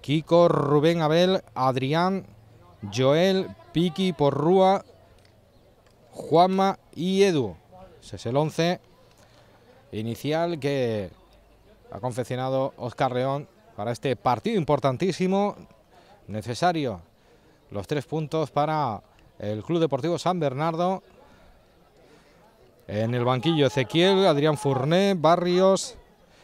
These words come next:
Josep Fidali, Edu y Heredia, que vuelve de nuevo al equipo tras, eh, un tiempo fuera por motivos laborales. En Ubrique, Alberto, Beni, Paco, Mario, Lolo, Antonio, Pedro, Carlos,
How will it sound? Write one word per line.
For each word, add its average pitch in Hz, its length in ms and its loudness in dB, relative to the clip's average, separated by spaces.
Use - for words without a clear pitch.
Josep 127 320 0
Fidali, 165 640 0
Edu 156 560 0
y 160 320 -4
Heredia, 139 500 2
que 123 120 -2
vuelve 139 480 0
de 98 160 -10
nuevo 135 420 -2
al 123 80 0
equipo 135 540 -6
tras, 101 320 -10
eh, 107 360 -4
un 127 180 -6
tiempo 135 440 -2
fuera 143 380 -2
por 123 140 -4
motivos 123 360 -4
laborales. 165 640 2
En 127 280 0
Ubrique, 175 420 0
Alberto, 175 640 0
Beni, 180 420 0
Paco, 170 400 0
Mario, 175 400 2
Lolo, 175 280 4
Antonio, 175 520 0
Pedro, 170 400 2
Carlos, 175 540 0